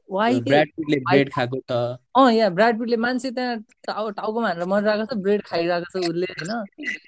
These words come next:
Speaker 1: So
Speaker 2: It's as close to cinema as we, like, get हुन्छ नि त्यो बियोज्यूले मार्ने बेलामा चाहिँ।
Speaker 1: अँ।
Speaker 2: Messed up हो, messed up, right? तर जस त्यो फुडको एस्पेक्ट चाहिँ हो,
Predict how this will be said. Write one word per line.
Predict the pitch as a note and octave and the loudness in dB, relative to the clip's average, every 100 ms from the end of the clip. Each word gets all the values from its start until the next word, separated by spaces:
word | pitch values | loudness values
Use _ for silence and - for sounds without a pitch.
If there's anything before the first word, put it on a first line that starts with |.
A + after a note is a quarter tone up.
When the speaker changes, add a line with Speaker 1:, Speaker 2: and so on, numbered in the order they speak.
| _ E3 | _ -4
Speaker 1:
So | A3+ F3+ | -2 0
Speaker 2:
It's | F#3+ | 2
as | F#3+ F#3 | 2 2
close | - G3 G3+ | 0 0 2
to | G#3 | -2
cinema | G3+ G3+ F#3+ F#3+ F#3+ | 0 0 0 0 -2
as | E3+ E3 E3 | -2 -4 -4
we, | E3+ - _ C#3 | -6 -8 _ -4
like, | C#3+ C3 | -4 -2
get | C#3+ C#3+ | 0 0
हुन्छ | C3 A#2+ A2+ | -2 -4 -4
नि | C#3+ D3+ | -6 -6
त्यो | C#3 B2+ | -6 -4
बियोज्यूले | B2+ B2+ A#2+ A#2+ A#2 | -4 -4 -4 -6 -6
मार्ने | A#2 A2+ A#2 A#2+ | -10 -12 -12 -12
बेलामा | A2+ A#2 B2 | -12 -12 -12
चाहिँ। | B2 C#3 - _ _ _ A#3 | -12 -12 -14 _ _ _ 4
Speaker 1:
अँ। | G#3+ B3+ - G3+ G3+ F#3 F#3+ - _ _ _ E4 E4 C#4+ A3 - D#3 | 6 6 6 4 4 2 2 0 _ _ _ -4 -2 -8 -14 -12 -2
Speaker 2:
Messed | G3 - G#3+ | -2 0 0
up | G3+ | 0
हो, | D3+ C#3+ C#3+ | -2 -4 -4
messed | D#3+ - D3+ | -8 -6 -6
up, | D3 C#3+ | -4 -6
right? | C#3 C#3 _ _ - | -8 -10 _ _ -2
तर | G3 F#3+ | -2 2
जस | G#3 G#3 G#3 | 2 0 -2
त्यो | G3+ | -4
फुडको | G3 G3+ G3 G3 | 0 0 2 2
एस्पेक्ट | F#3 - F3+ - | 0 0 -2 0
चाहिँ | F#3+ | 2
हो, | B2 B2 | 2 0